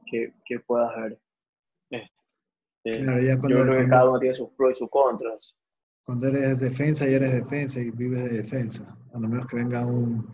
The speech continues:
Speaker 1: Ajá.
Speaker 2: Mourinho o algún loco así que te cambie y te pone delantera. <laughs>
Speaker 1: Sí, sí, es, es súper jodido, es súper jodido. Entonces, eso, eso, eso creo que, que va a depender mucho de qué, de qué, de qué quieras hacer. Yo creo que ni, ni una,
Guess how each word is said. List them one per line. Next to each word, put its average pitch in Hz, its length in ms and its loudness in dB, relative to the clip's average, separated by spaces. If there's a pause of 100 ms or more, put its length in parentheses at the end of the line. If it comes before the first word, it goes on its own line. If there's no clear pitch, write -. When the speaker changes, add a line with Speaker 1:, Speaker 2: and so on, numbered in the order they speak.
(100)
Speaker 1:
Ajá. 127 300 2
Speaker 2:
Mourinho 131 520 4
o 117 140 4
algún 120 260 2
loco 120 220 2
así - 180 -2
que 120 140 2
te 113 120 0
cambie 117 260 -2
y - 20 -6
te 123 80 -8
pone 120 220 -2
delantera. 107 540 -2
<laughs> 185 680 0 (260)
Speaker 1:
Sí, 143 260 4
sí, 143 220 4
es, 139 220 2
es 151 260 -4
súper 156 540 4
jodido, 127 500 6
es - 80 -14
súper 139 300 -2
jodido. 131 320 2
Entonces, 127 540 -6 (440)
eso, 131 460 2
eso, 143 460 0
eso 143 260 0
creo 165 180 4
que, 160 220 -2
que 135 140 4
va 127 100 8
a 143 60 6
depender 135 340 0
mucho 139 280 -4
de 127 180 -2
qué, 131 320 0
de 123 240 -6
qué, 131 280 -2
de 127 160 -8
qué 127 120 -2
quieras 127 260 0
hacer. 127 320 -2 (180)
Yo 143 120 2
creo 175 120 6
que 170 200 4
ni, 143 280 -2 (360)
ni 147 220 2
una, 170 440 4